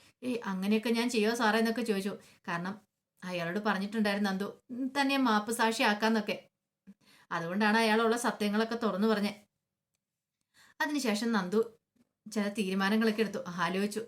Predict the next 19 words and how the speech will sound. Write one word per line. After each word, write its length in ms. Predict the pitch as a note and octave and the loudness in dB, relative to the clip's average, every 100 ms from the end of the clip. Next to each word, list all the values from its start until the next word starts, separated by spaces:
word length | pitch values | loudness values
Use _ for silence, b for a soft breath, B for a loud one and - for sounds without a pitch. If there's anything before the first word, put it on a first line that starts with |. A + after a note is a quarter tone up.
| - | -8
എത്രയും 380 | C#4+ C#4 C4+ A3 | -4 0 2 2
പെട്ടെന്ന് 360 | G#3 A3 A3+ | 0 2 2
തന്നെ 160 | G#3 G#3+ | 4 2
അവന്റെ 180 | F#3+ G#3+ | 0 -2
കാര്യത്തിലൊരു 500 | G3+ F3+ F3+ G#3+ A3 | -4 -4 0 0 2
തീരുമാനം 460 | G#3+ F#3 G3 G#3+ | -2 -2 0 0
ഉണ്ടാക്കണം. 340 | G3+ F#3 F#3+ - B B B | 0 -2 -6 -10 B B B
ഇതങ്ങനെ 340 | C4+ A#3+ A3+ A#3+ | -2 2 2 2
വെറുതെ 300 | G#3+ G3 A3+ | 2 2 0
വിട്ടിട്ട് 260 | A3 G#3+ | 0 -4
കാര്യമില്ല. 600 | - F3 F#3 A3 G3 - - B B B B - | -2 0 4 4 2 -2 -12 B B B B -4
അവൻ 140 | B3+ | -2
പുറത്ത് 460 | C4 A3 G#3 - A#3 | 0 -2 -2 -4 -2
നടക്കുന്നിടത്തോളം 680 | G#3+ G#3 A3 G#3+ A#3 A#3 A3 | 0 2 2 2 2 2 2
കാലം 200 | G3+ A3 - | 0 0 -4
ഇനി 140 | F#3+ | -6
ചന്തുമോൾക്കും 680 | G#3+ G#3+ F3 G3 G3+ G#3 A3+ | -4 -4 -4 -2 -2 -2 -2
ഒക്കെ 140 | G#3+ | 0
ആപത്താണ്. 560 | G#3+ F3+ G#3 G#3+ G3 | 0 0 0 0 -2